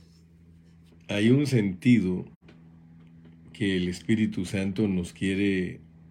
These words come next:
ayudar a nosotros para que nosotros podamos entender la Escritura. En este capítulo dieciocho de Números,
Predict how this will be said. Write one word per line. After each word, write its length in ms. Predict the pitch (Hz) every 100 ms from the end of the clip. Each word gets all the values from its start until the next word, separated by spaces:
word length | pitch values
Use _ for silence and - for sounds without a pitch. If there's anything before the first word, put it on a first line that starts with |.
| - - - - - - - -
ayudar 480 | 98 92 90 98 117
a 80 | 107
nosotros 720 | 87 90 - 101 87 92 87
para 360 | - 92 87 80
que 140 | 90
nosotros 800 | 85 87 - 92 104 101 90 - _ _ - _ _ _ - _ _
podamos 480 | 101 98 98 104 92
entender 560 | 95 87 92 90 92 92
la 120 | 92
Escritura. 680 | 87 - 85 - 123 - - _ _ _ _ _ _ - - - - - _ _ _ -
En 160 | 101
este 300 | 107 127 190
capítulo 640 | - 117 - 110 147 123 104
dieciocho 640 | 92 90 - 110 107 117
de 120 | 95 92
Números, 800 | 107 101 87 - - - -